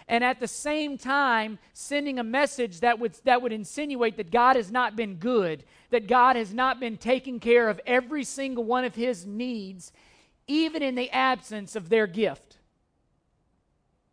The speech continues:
Of, of illustrating to them and explaining to them that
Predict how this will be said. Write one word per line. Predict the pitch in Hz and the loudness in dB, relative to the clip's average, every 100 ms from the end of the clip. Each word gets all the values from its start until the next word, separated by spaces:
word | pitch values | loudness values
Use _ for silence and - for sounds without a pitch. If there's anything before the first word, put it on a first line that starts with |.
| _ _ _ _ _ | _ _ _ _ _
Of, | - 262 233 196 | 0 4 2 2
of | 233 202 | -2 0
illustrating | 285 370 - - 269 254 240 | 0 -2 -2 2 4 4 0
to | 226 | -2
them | 240 240 | -2 -4
and | 226 | -4
explaining | 202 - 262 294 294 247 | -10 -6 0 0 0 -6
to | |
them | 208 226 226 | -6 -4 -2
that | 214 | -4